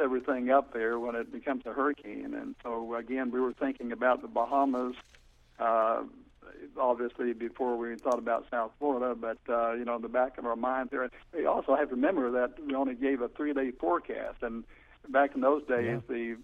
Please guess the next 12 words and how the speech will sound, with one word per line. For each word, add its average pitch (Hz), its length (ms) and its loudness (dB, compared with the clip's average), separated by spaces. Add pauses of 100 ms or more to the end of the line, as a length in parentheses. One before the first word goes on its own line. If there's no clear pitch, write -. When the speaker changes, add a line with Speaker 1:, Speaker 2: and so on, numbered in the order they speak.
Speaker 1:
the 120 380 -6 (460)
average 135 300 4
forecast 147 500 0
there 120 240 2
is 117 60 -4 (100)
over 135 300 2
a - 20 -2
hundred 143 220 0
miles, 123 600 4
uh, 113 280 0 (120)
per 113 120 -4
day. 117 320 2